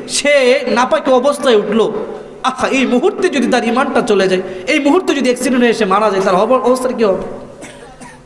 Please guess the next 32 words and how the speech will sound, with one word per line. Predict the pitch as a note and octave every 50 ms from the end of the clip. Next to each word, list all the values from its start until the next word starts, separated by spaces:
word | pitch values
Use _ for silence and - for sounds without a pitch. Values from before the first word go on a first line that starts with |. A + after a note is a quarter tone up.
| - - - - - - - - - - - - - - - - -
তারপরে | F3 G#3 G#3 G#3 G#3 G3+
আরেকটা | F3+ F#3+ G#3 G#3 - G3
কাজ | F#3 G3 F#3+ F#3+ F#3 F#3
হইলো, | A3+ A#3+ A#3+
দেখবেন | G3 G3+ F3+ G3+ F3 D#3+ C#3
বাথরুমে | C#3+ E3+ F#3+ - - - B3 A#3 B3 A3+
বসে | G3 G3 F#3+ A3 G#3
বসে | G#3+ G#3+ G#3+ B3 C4
মানুষ | B3 G#3 F#3 E3 -
একটা | - - E3+
খা-, | - - F#3 F3 - - - - - -
একটা | D#3+ D3+ - F#3+
জিনিস | F#3 F3+ E3 -
পান | - - F#3 F#3 E3+ -
করে। | - C#3+ A#2+ A#2 - - - - - - - - - - - - - - - - - D#3 D3+ E3+ E3 - - - - - - -
হ্যাঁ? | - E3 G3 A#3 E4 F4+ - - - - - - - G#3 A3 - - - - - - - - - - - - - - -
আল্লাহ, | - D#3+ E3 E3+ E3 E3 E3+ E3+ E3+ E3+ E3 D#3 D3+ E3
ওই | F3+
দিনকে | F3 G#3+ G#3 G3+ G#3
আমি | G3 F#3 F#3
এক | F3+ E3+ E3
জায়গায় | F3+ F3 E3 E3+ D#3 C#3+ C#3 D3
টফিস | F3 E3+ E3+ G3 F#3 E3
দিলাম, | C#3+ D#3+ E3 F3+ G3 A3+ A3 -
পরে | F#3+ F3 E3 E3
দেখি | D3+ D3+ D3+ D3+ D3+ D3
বাথরুমে | D3 D3+ D3 - F3+ E3 E3+ D#3+
গেছি, | D#3 D#3 D#3 D#3+
গিয়া | D3+ D#3 D#3+ D3+
দিয়ে | D3+ D3+ D3 D3 D3 - - - - - - -
পাঁচ | F3+ F#3
সাতটা | - - - E3 - - D3